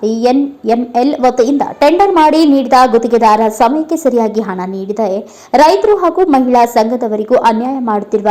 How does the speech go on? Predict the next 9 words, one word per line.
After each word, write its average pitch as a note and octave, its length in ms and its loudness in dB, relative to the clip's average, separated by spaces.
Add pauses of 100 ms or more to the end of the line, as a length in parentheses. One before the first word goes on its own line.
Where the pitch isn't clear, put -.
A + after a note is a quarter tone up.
ಗುತ್ತಿಗೆದಾರನಿಗೆ G#3 720 -2
ಕಾನೂನು F4 480 -2
ಸಚಿವರಾದ C4+ 480 -2
ಎಚ್ G#3+ 340 -4
ಕೆ C#4 100 -2
ಪಾಟೀಲ್ C4+ 400 0
ಅವರು A#3 400 -4 (500)
ಗ್ರಾಮದ D#4+ 480 2 (340)
ಆಸುಪಾಸಿನ D#4+ 760 0